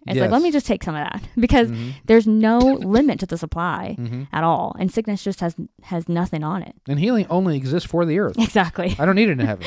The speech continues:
Speaker 1: <laughs> I don't need, but it's, it's, like,
Speaker 2: So,
Speaker 1: overflowing in
Speaker 2: yeah,
Speaker 1: heaven.
Speaker 2: so, you know,
Speaker 1: <laughs>
Speaker 2: God only made it for the earth. He literally
Speaker 1: <laughs>
Speaker 2: only made it for one
Speaker 1: Yeah,
Speaker 2: place.
Speaker 1: and here we are to
Speaker 2: Yeah.
Speaker 1: going to God
Speaker 2: Yeah.
Speaker 1: with our sickness.
Speaker 2: Yeah.
Speaker 1: We're saying, "Oh, God, the sickness is so great."
Speaker 2: Right.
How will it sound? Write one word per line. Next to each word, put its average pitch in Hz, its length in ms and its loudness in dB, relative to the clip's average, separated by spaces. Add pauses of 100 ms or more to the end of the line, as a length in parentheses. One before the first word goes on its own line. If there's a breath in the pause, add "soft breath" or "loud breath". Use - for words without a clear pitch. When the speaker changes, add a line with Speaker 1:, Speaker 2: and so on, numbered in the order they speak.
Speaker 1:
<laughs> 339 80 0
I 302 80 8
don't 269 180 6
need, 233 100 -6 (140 loud breath)
but 302 100 6
it's, - 160 2 (140)
it's, - 240 2
like, 302 240 2
Speaker 2:
So, 262 80 6
Speaker 1:
overflowing 262 640 6
in 196 80 2
Speaker 2:
yeah, 190 120 8
Speaker 1:
heaven. - 140 0
Speaker 2:
so, 151 200 6
you 127 200 -4
know, 311 300 8 (140)
Speaker 1:
<laughs> - 140 -18
Speaker 2:
God 202 220 6
only 202 280 6
made 165 220 4
it 123 120 -2
for 147 160 6
the 190 120 10
earth. 285 220 8
He 135 120 0
literally 170 500 6
Speaker 1:
<laughs> 160 140 4
Speaker 2:
only 175 160 2
made 170 160 2
it 135 60 -10
for 147 80 -2
one 143 240 0
Speaker 1:
Yeah, 240 220 4
Speaker 2:
place. 107 100 -4
Speaker 1:
and 208 120 6
here 220 160 6
we 208 100 2
are 214 300 6
to - 60 -4
Speaker 2:
Yeah. 113 160 2
Speaker 1:
going 185 200 2
to 202 60 -2
God 175 440 2
Speaker 2:
Yeah. 104 320 -8
Speaker 1:
with 180 340 4
our 170 120 -2
sickness. - 480 -8
Speaker 2:
Yeah. 117 160 -2
Speaker 1:
We're 180 60 -4
saying, - 180 -6
"Oh, 196 240 0
God, 170 260 -2
the 170 80 -6
sickness 180 340 -4
is 165 80 -10
so 143 120 -4
great." 131 300 -2
Speaker 2:
Right. 113 180 -8